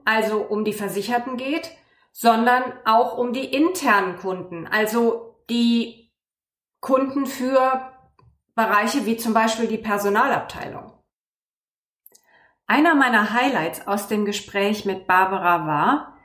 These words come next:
dass sie sagte, Kundenzentrierung ist kein Projekt. Kundenzentrierung ist eine strategische Ausrichtung, die alle Bereiche des Unternehmens betrifft.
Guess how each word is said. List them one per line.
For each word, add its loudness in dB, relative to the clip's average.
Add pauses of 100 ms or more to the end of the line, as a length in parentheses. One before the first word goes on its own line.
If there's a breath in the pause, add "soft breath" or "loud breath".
(300 loud breath)
dass 2
sie 0
sagte, 0 (260)
Kundenzentrierung 2
ist -8
kein -2
Projekt. -8 (560)
Kundenzentrierung 2
ist -4
eine 0
strategische -2
Ausrichtung, 0 (360 loud breath)
die -2
alle 4
Bereiche 0
des 2
Unternehmens 0
betrifft. -8